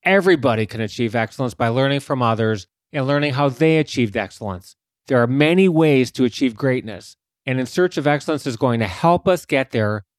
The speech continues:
by taking us through the stories, routes, and strategies of people from hundreds of backgrounds who have achieved excellence in both their professional and personal lives. We're going to learn about planning for excellence, setting goals for ourselves,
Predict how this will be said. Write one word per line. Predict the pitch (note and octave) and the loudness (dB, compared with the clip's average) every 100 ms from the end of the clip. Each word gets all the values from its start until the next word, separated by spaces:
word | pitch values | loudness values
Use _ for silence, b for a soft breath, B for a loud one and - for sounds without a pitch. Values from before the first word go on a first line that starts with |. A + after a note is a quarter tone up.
| - | -8
by | A#2 | -6
taking | - D#3 C#3 C#3+ | -2 -2 0 -2
us | - | -2
through | C3+ | -4
the | A2+ | -4
stories, | - - E3+ E3 E3 C3 A2+ - _ _ - | -6 -4 0 2 2 0 -4 -10 _ _ -4
routes, | D3+ D3+ B2+ G#2+ - | 0 2 2 -2 -6
and | A2+ | -10
strategies | - D#3 D#3+ D3+ D3 B2 A#2+ | -6 0 2 2 0 0 0
of | A2+ | -2
people | - B2+ C3 A#2+ G#2 _ _ | -2 -2 0 -2 -2 _ _
from | - C3+ | -8 -6
hundreds | A#2+ F#3 G#3 G#3 G#3 F#3 | -4 0 0 2 0 0
of | C#3+ | 0
backgrounds | E3 D3+ - A#2+ A2 - | 0 0 -2 -2 -4 -6
who | C3+ | -2
have | B2+ G#2+ | -2 -2
achieved | A2 - G#3+ E3+ | -6 -4 -2 0
excellence | C3 A2 C3 A2+ A2 - _ _ - | 0 0 -6 -8 -8 -12 _ _ -8
in | C3+ | 0
both | C3 C3+ - | 2 4 2
their | A2+ | 0
professional | B2+ A2 - F3 - F#3+ D#3+ | 0 -2 0 0 0 -2 -2
and | C3+ | -2
personal | D3+ D3 D3+ B2 | -2 -2 -2 -4
lives. | G#2+ F2+ - _ _ _ _ - | -4 -8 -16 _ _ _ _ -4
We're | E3 | 0
going | F#3 A3 | 2 4
to | G#3+ | 2
learn | F#3+ F#3 | 2 2
about | F3+ D3 - | 2 0 -2
planning | - E3+ E3+ D#3 | -2 0 0 0
for | C3 A2+ | -2 -4
excellence, | G2 - G#2 F#2+ | -4 -10 -10 -10
setting | - - F3+ F#3 F3 | -12 -4 -2 0 2
goals | E3+ E3 | 0 0
for | - B2 | -4 -6
ourselves, | A2 - A2+ G2 F#2 | -6 -6 -6 -6 -8